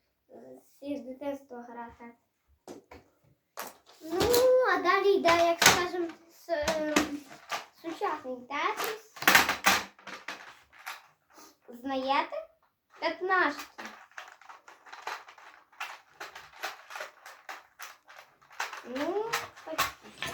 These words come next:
ну, надіюсь, не помню, я вже без порядку. Далі в нас іде чотири на чотири.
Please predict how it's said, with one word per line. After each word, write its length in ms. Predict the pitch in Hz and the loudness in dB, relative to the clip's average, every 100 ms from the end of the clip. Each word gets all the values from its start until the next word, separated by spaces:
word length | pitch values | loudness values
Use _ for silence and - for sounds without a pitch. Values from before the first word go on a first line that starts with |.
| - - | -10 -14
ну, 80 | 381 - - - _ _ _ _ _ _ _ - | -6 -4 -4 -8 _ _ _ _ _ _ _ -18
надіюсь, 380 | 254 262 269 262 | -10 -10 -8 -8
не 220 | 254 254 | -8 -12
помню, 380 | 254 254 254 247 | -14 -10 -8 -8
я 60 | 233 | -10
вже 180 | 233 226 | -16 -20
без 200 | 240 247 | -20 -20
порядку. 760 | _ 302 339 359 330 330 320 302 - - _ _ _ _ | _ -10 -8 -8 -10 -12 -16 -16 -16 -20 _ _ _ _
Далі 400 | 262 339 440 494 453 | -4 -2 0 -2 -4
в 40 | 370 | -8
нас 220 | 403 403 | -8 -4
іде 380 | 381 392 403 403 - | -4 0 0 -2 -6
чотири 800 | 339 - - 415 403 392 392 403 | -8 -6 0 2 2 0 0 0
на 100 | 381 | 0
чотири. 1000 | - - - - 381 381 370 285 233 | -6 -20 -20 -6 0 2 2 0 -4